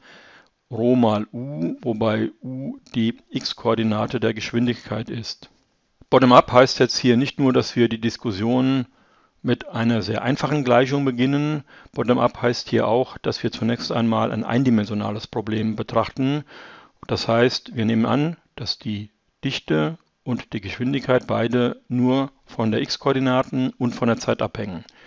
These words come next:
Wir betrachten ganz konkret ein Strömungsgebiet, das sich auf der X-Achse von x gleich x Anfang bis x gleich x Ende erstreckt.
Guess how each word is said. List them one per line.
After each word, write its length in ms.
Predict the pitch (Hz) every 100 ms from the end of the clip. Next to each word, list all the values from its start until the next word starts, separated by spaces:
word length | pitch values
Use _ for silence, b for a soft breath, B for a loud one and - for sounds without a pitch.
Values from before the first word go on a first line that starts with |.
| b b b b -
Wir 100 | 113
betrachten 420 | 117 139 143 135
ganz 220 | 127 147
konkret 520 | - 135 127 131 135
ein 120 | 117 104
Strömungsgebiet, 880 | - 120 147 - 147 147 185 - b b b b b _
das 140 | 123
sich 140 | 113 123
auf 100 | -
der 120 | 139
X-Achse 680 | 156 - 110 - - 135 147 b b b
von 260 | - 117 123
x 240 | 131 -
gleich 340 | 120 110 -
x 180 | - -
Anfang 640 | - 151 - 110 120 143 - _ _ _
bis 480 | 127 131 - - _ _ _ _
x 280 | 160 - -
gleich 440 | 107 107 117 - - -
x 220 | 135 -
Ende 500 | 127 120 123 107 101 _ -
erstreckt. 640 | 110 - 110 107 - -